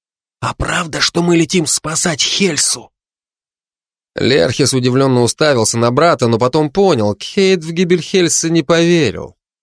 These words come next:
И тяжело вздохнул. «Вряд ли». «Тильс, ты там?» ворвалось в каюту недовольное рычание Кейтона.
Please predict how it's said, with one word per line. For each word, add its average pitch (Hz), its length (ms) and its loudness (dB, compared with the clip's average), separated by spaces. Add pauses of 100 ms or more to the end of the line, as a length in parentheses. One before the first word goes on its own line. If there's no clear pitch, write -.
(500)
И - 160 -2
тяжело 107 540 0
вздохнул. 101 760 -6 (680)
«Вряд 170 440 2
ли». 98 160 -6 (1300)
«Тильс, 127 580 -4 (100)
ты 139 160 -2
там?» 180 440 -2 (340)
ворвалось 101 480 0
в - 40 -12
каюту 127 320 -2
недовольное 123 580 4
рычание 113 440 0
Кейтона. 95 580 -8